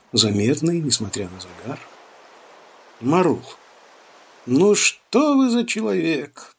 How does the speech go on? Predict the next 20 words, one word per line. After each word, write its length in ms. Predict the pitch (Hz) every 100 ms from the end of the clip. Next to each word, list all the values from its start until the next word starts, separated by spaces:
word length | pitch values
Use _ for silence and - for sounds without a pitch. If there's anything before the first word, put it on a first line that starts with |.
| -
Прервал 480 | 160 151 151 185
он, 160 | 175 165
наконец, 440 | 156 143 143 123
паузу. 480 | - 117 104 101 107
«Шах 380 | - 165 233 233 -
и 100 | 180
мат. 320 | 143 107 120
Вот 260 | 131 254
ведь 220 | 262 294 247
негодяй. 640 | 269 262 311 185 127 -
Ну, 140 | 139 190 - - - -
даже 360 | 113 233 233
не 140 | 233 233
знаю, 420 | 208 226 285 269
как 200 | 240 226
мне 100 | 208
после 340 | 214 - 196
этого 200 | 269 233
над 160 | 214 196
вами 300 | 214 247 233